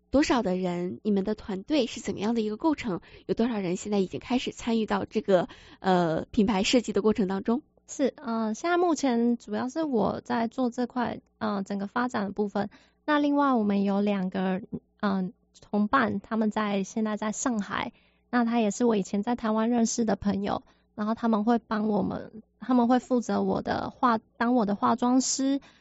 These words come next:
Speaker 2: 还有去制作像眼球啊或假发这一块比较小东西的制作。那再来就是我另外还有一个 engineer 在我们的 team 里面，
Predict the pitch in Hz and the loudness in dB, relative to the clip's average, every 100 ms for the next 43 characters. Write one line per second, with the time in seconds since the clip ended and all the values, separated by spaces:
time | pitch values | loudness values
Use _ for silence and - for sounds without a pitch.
0 | _ 226 214 202 226 - 240 - 240 214 | _ -2 0 0 -4 -2 -4 2 2 2
1 | 202 247 220 196 190 185 - 196 185 202 | 0 0 0 0 0 -2 -2 -2 0 -2
2 | 196 202 226 214 185 196 202 180 196 190 | -2 -4 -4 -4 -4 -4 -6 -6 -4 -4
3 | - 208 214 - _ _ 233 220 233 - | -6 -10 -10 -14 _ _ -10 -6 -6 -4
4 | 180 196 220 - 214 185 - 185 - 202 | -4 0 0 0 -2 -2 -4 -4 2 2
5 | - _ _ _ _ 311 302 285 262 - | 2 _ _ _ _ 2 4 4 2 0
6 | 294 240 247 262 - 277 254 226 208 202 | 2 2 2 -2 2 4 6 4 2 2
7 | 233 254 247 214 214 202 196 - 208 196 | 2 2 2 0 0 2 0 0 0 0
8 | - - 226 220 262 294 240 - - 220 | -4 0 0 2 2 4 2 0 -6 -2
9 | 202 190 196 - - 240 208 208 220 | 0 0 -4 -6 0 0 0 -2 -2